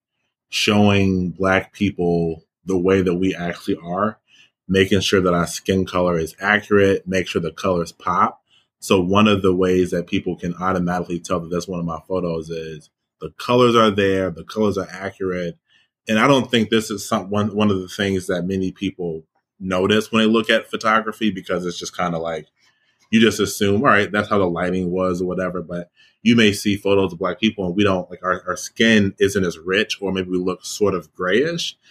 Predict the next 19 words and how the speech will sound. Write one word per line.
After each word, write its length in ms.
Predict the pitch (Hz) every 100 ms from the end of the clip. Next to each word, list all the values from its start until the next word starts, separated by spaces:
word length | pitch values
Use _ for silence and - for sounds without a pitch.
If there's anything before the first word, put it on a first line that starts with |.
| - _ -
And 140 | 98
I 160 | 92 90
noticed 420 | 92 101 98 -
that 120 | 92
a 60 | 82
lot. 460 | 82 82 92 107
So 180 | - 87
when 140 | 85
you 140 | 82 92
see 240 | - 104
my 200 | 92 90
shots, 400 | 90 92 85 -
you 140 | 92 82 -
definitely 560 | 92 92 - 90 85 82
see 320 | - 92 85
that, 420 | 80 82 87 -
that 200 | 85 -
color 340 | - 107 104
there. 520 | 98 95 92 90 87